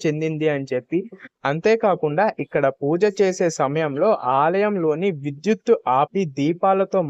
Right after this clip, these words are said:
మాత్రమే పూజ చేస్తారు ఇక్కడ. ఇదే ప్రత్యేకమైన ఆచారం. మన జ్యోతిష శాస్త్ర ప్రకారం గ్రహ దోషాలను తొలగించేందుకు ఇక్కడ పూజ చేస్తే ఖచ్చితంగా నివారణ జరుగుతుంది. మీరు ఎవరైనా ఈ ఆలయాన్ని సందర్శించి ఉంటే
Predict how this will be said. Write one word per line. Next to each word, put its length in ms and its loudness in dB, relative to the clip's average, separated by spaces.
మాత్రమే 480 0
పూజ 220 -2
చేస్తారు 500 2
ఇక్కడ. 180 -4
ఇదే 160 4
ప్రత్యేకమైన 720 0
ఆచారం. 440 -2
మన 80 -6
జ్యోతిష 400 2
శాస్త్ర 320 0
ప్రకారం 440 0
గ్రహ 240 0
దోషాలను 640 2
తొలగించేందుకు 800 0
ఇక్కడ 220 -2
పూజ 240 0
చేస్తే 300 0
ఖచ్చితంగా 640 0
నివారణ 420 0
జరుగుతుంది. 500 0
మీరు 200 4
ఎవరైనా 420 2
ఈ 20 2
ఆలయాన్ని 500 2
సందర్శించి 720 -2
ఉంటే 240 -2